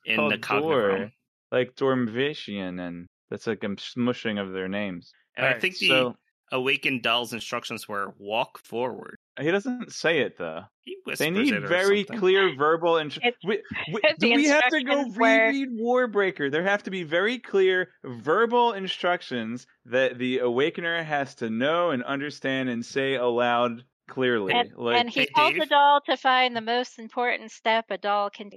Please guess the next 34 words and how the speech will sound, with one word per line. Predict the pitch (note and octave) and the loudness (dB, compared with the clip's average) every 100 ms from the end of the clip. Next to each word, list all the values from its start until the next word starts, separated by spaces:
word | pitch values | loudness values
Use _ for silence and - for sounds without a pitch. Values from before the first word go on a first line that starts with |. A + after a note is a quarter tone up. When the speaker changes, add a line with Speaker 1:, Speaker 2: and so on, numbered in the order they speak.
| _ - A3 _ G#3 | _ -10 -10 _ -4
Speaker 1:
<laughs> | |
Speaker 2:
<laughs> | G3 A3+ A3+ - A3 - - G#3+ F#3 - D4+ - _ _ _ | -2 0 -2 -2 -2 0 0 -2 -2 -4 -6 -8 _ _ _
Speaker 1:
Hey, | D3 D#3 | -4 -2
Dave, | D3 D#3 D3+ F#3 F#3+ | 0 0 2 0 -2
uh, | - C3 B2+ A#2 | -4 0 0 -2
Speaker 2:
What? | |
Speaker 1:
counterpoint, | - G2 D#3 E3+ F#3+ F#3+ F#3+ - _ - | -2 0 0 -2 0 0 0 -6 _ -4
Hoid | C#3+ F#3 E3+ | 0 0 0
likes | C3 C3+ - | -2 -2 -4
to | B2+ | -8
break | F#2+ A2 A#2+ - | -6 -4 -4 -6
rules. | G2+ G2+ _ | -16 -20 _
Speaker 2:
So | - C#3 | -4 -2
what | D3 C#3+ | -4 -6
you're | C3+ | -12
saying | - G#3 G3+ E3 C#3 B2+ | -8 -6 -2 -2 -2 0
is | A#2+ A#2 A2+ - | 0 -2 -8 -12
this | B2+ | -12
is | F3+ C#3+ | -6 -2
actually, | C#3+ - B2+ A#2+ A#2 _ _ _ | -2 -4 -8 -8 -12 _ _ _
there's | C3 | -2
actually, | D3 D3+ - C3+ B2+ | 0 0 0 0 2
like, | A#2+ A#2 A2+ - _ _ _ | 4 2 0 -8 _ _ _
a | B2+ | -4
metal | A#2 B2 A#2+ G#2 | 0 2 2 -2
pebble | - A#2+ A2 G2+ | -2 -2 -2 -4
inside | G2+ - G#2 G2+ | -6 -4 -2 -2
the | F2+ | -6
doll, | F2+ G2 G2 | -4 -4 -4
and | G2 | -6
he's | F#2+ - | -12 -12
steel | - G#2+ | -6 -6
pushing | - G2 - F2+ | -4 -8 -8 -10
it. | F#2 | -12